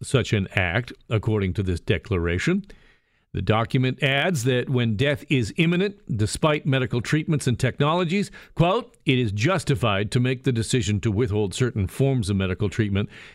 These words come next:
that would only prolong a precarious life of suffering." So according to religious leaders,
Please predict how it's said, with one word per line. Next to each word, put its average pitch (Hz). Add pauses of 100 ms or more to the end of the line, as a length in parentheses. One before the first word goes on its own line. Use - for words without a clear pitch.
that 104
would 104
only 104
prolong 107
a 101
precarious 98
life 107
of 92
suffering." 120 (1900)
So -
according 113
to 107
religious 175
leaders, 160